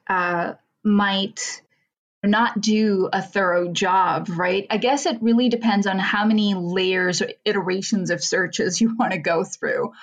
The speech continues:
Can you, first off, like I said, find them on LinkedIn, cross-check that with a Twitter account? Yeah, so see if you can, I guess,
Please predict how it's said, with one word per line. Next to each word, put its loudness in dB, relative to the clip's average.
Can 6
you, 4
first 0
off, 0
like -2
I -2
said, -6
find -2
them 0
on 0
LinkedIn, 0
cross-check -2
that -2
with -4
a -2
Twitter -2
account? -6
Yeah, 2
so 0
see 0
if 0
you 2
can, 2
I -2
guess, -2